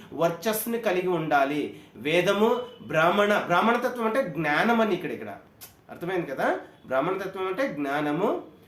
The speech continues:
ఆ, వేదంలోని సత్యము, అలాగే ఆవుల్లోని పరోపకారి తత్వము, ఆ, బంగారులోని రమణీయత్వము, అందము,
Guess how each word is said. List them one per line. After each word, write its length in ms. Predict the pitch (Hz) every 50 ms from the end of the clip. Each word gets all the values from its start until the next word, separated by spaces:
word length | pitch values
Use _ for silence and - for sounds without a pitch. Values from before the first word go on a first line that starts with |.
| - _ -
ఆ, 60 | 151
వేదంలోని 760 | 175 165 143 151 170 202 196 220 214 214 208 208 202 190 170
సత్యము, 760 | 160 - - 170 147 - - - 202 196 202 220 262 349 349 - - - - - - -
అలాగే 300 | - 151 180 208 208 226
ఆవుల్లోని 680 | 262 277 196 165 180 190 208 214 220 214 214 208 202 175
పరోపకారి 680 | - - 170 175 220 240 240 240 - - 214 196 190
తత్వము, 720 | - - 175 170 - - 185 170 160 165 170 175 170 170 - - - - - _ -
ఆ, 180 | 151 185 247 320 302 - - - - - _ _ - - -
బంగారులోని 760 | - 147 151 170 175 214 226 233 220 214 202 196 190 175 151
రమణీయత్వము, 800 | 143 143 156 160 190 214 226 240 233 220 214 - 180 165 139 131
అందము, 680 | 123 147 160 170 180 196 208 220 262 339 370 -